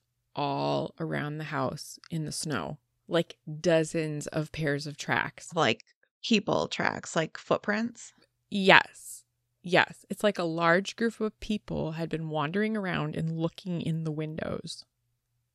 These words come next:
Speaker 2: Oh.
Speaker 1: All the doors and windows are sealed the way that they left them. But when they went inside,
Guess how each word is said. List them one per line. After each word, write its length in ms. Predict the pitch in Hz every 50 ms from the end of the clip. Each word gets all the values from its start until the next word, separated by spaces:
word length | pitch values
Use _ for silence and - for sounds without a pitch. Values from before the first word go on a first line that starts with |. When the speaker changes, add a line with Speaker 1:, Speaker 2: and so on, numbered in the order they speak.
| _ _ _ _
Speaker 2:
Oh. 1000 | 185 170 175 180 185 185 180 175 175 180 175 202 - - - - - - - - 180 - _ _ _ _ _ _ _ _ _ _ _ - _ _ _ _ _ _ _ _ _ _ _ -
Speaker 1:
All 180 | 170 175 185
the 80 | 208 262
doors 240 | 247 269 269 269 262
and 120 | 269 269
windows 340 | 254 240 220 214 214 208 196
are 80 | 202 190
sealed 540 | - - - - - 156 151 151 165 165 175
the 80 | 160
way 100 | 151 156
that 160 | 151 160 -
they 100 | - 208
left 360 | 214 196 175 - - - _ -
them. 260 | 131 135 139 180 202 - _ _ _ _ _ _ _ _ _ _ _ _ _ _ _ _ _ _
But 100 | _ -
when 120 | 175 180 170
they 100 | 175 175
went 180 | 175 180 175
inside, 680 | 175 175 175 - - 277 320 320 247 208 196 190 196 202